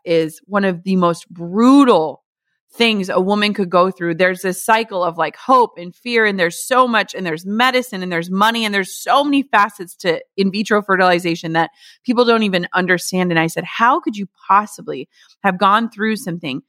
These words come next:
this many times and not wanted to give up?" And she said, "Years ago, I watched this interview on T V, and Brooke Shields was on T V, and she said it took her seven times.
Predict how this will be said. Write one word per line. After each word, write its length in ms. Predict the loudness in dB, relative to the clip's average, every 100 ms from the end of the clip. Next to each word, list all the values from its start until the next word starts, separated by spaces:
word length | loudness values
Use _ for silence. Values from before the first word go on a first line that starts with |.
| _ 0
this 300 | 2 2 2
many 200 | 0 0
times 280 | 0 -2
and 80 | 0
not 140 | 0 0
wanted 180 | -2 -4
to 60 |
give 160 | -2 2
up?" 200 | 2 0
And 100 | -8
she 140 | -10
said, 340 | 0 2 0 -4 _ _ _ _ _
"Years 320 | 0 2 2
ago, 380 | 2 2 2 0 -8 -20 -10 -2
I 80 | 0
watched 480 | 2 2 0 -6
this 180 | -10 -10 -8
interview 440 | -4 -4 -4 -4
on 160 | -4 -6
T 220 | -10 -8
V, 260 | -2 0 0
and 160 | 0
Brooke 180 | -2 -2
Shields 480 | -4 -2 2 2 0
was 140 | 0
on 160 | 0 0
T 180 | -6 -6
V, 220 | 0 2
and 120 | 0
she 200 | 0 -2
said 260 | 0 0 0
it 140 | -4
took 220 | -6 -8
her 220 | 0 0 0
seven 440 | 0 0 0 -4
times. 580 | -2 -2 -2 -4 -14